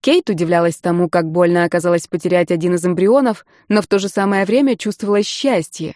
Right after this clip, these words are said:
ведь у них уже есть ребёнок. Её ребёнок. Их. Мариса, как ни странно, переживала больше всех. Пока они на такси ехали домой,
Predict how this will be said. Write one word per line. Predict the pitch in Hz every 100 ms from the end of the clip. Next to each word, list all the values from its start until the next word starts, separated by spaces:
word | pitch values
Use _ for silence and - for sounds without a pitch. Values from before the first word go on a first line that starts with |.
| _
ведь | 175 175 190
у |
них | 190 -
уже | 190 196
есть | 175 202 - 202
ребёнок. | 247 220 170 156 151 _ _ _ -
Её | 196 165 202 196 262 269
ребёнок. | 180 180 240 202 160 170 - _ -
Их. | 285 214 139 - _ _ _ _ _ _ -
Мариса, | 196 233 359 277
как | 214 214
ни | 202
странно, | - 202 208 196
переживала | 214 208 202 208 208
больше | 202 220 - 294
всех. | - - 151 - _ _ -
Пока | 185 175
они | 170 170
на | 170 170
такси | 170 - 180
ехали | 170 165 170
домой, | 170 175 190 277